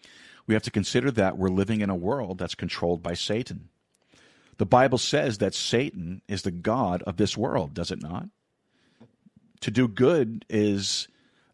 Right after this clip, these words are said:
against the flow of this world. To do good is, is to go against the mainstream. To do good is to go against what the world, the devil, and the system of the devil stand for. So when you're doing good,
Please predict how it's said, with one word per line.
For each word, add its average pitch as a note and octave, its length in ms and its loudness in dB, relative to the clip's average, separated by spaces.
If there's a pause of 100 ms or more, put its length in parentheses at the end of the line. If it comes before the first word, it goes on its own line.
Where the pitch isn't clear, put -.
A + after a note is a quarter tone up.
against A2 540 2
the A2+ 60 0
flow A2+ 340 4
of G#2 100 2
this G#2 200 0
world. A#2+ 460 -8 (260)
To A#2+ 100 6
do B2+ 160 8
good C3 320 6
is, G#2 160 2 (160)
is A#2 160 2
to - 100 -2
go A#2 220 4
against A#2 300 2
the G#2+ 60 4
mainstream. G#2 680 0 (580)
To C3 100 2
do B2+ 180 6
good B2 380 6
is A2 220 4
to A#2 80 2
go B2 240 6
against B2 360 2
what A2+ 120 4
the G#2+ 80 4
world, G#2 500 4
the G2+ 80 0
devil, G#2+ 460 0
and G2 100 -2
the F#2+ 60 0
system F#3 380 0
of A2+ 40 0
the G2 80 0
devil F2+ 260 0
stand - 320 -4
for. - 300 -10 (840)
So C3 160 4
when A#2 120 8
you're D#3 140 8
doing A3 380 2
good, C#3 420 2